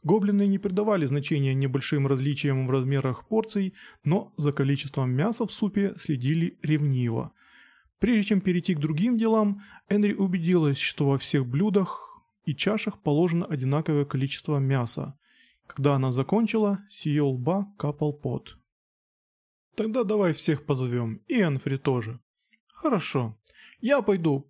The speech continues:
Позволь мне, я хочу». Обернувшись, Энри увидела Нему, стоящую позади неё, с блеском в глазах.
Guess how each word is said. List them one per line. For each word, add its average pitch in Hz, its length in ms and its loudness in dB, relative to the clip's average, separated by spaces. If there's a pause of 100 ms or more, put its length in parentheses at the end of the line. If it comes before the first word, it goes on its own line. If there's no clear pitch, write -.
(140)
Позволь 262 320 2
мне, 220 320 2
я 247 240 2
хочу». 139 500 -2 (720)
Обернувшись, 147 640 0
Энри 143 220 0
увидела 131 480 0
Нему, 202 380 0
стоящую 156 500 -4
позади 143 420 -2
неё, 180 420 0 (420)
с 135 80 -8
блеском 147 540 -2
в 143 40 -4
глазах. 135 680 -2